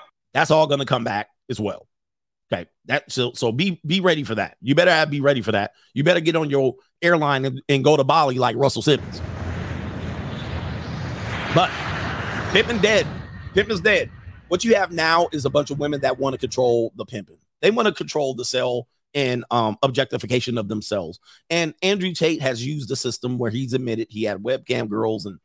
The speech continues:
everywhere, and this is how he recruited them. So for this to be non-believable, yeah,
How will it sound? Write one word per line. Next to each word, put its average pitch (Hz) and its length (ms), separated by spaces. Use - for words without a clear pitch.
everywhere, 123 580
and 107 160
this 117 160
is 123 80
how 120 120
he 120 160
recruited 104 440
them. 113 220
So 139 400
for 139 80
this 151 320
to 151 100
be 139 300
non-believable, 147 920
yeah, - 220